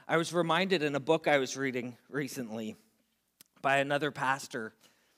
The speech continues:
that we need to emphasize not Jesus is the bread of life, but Jesus is the bread of life. And it's such a small nuance, but I don't know, that just jumped out to me this week.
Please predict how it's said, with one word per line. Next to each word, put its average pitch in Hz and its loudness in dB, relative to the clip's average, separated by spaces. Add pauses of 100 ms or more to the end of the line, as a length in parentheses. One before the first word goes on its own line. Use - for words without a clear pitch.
(960)
that 160 -2
we 170 -2
need 185 0
to 214 -2
emphasize 123 -4
not 180 -4
Jesus 156 -6
is 135 -4
the 139 -2
bread 131 -6
of 107 -6
life, 123 -4 (160)
but 117 -6 (220)
Jesus 151 -4 (340)
is 113 -18
the - -20
bread 101 -14
of 98 -20
life. - -20 (920)
And 165 -6
it's 156 -6
such 226 2
a 220 0
small 196 0
nuance, 180 -2
but 139 -2 (500)
I 165 -6
don't 208 -2
know, 202 2
that 156 -2
just 170 -6
jumped 208 0
out 196 0
to 208 -6
me 170 -2
this 127 -8
week. 120 -6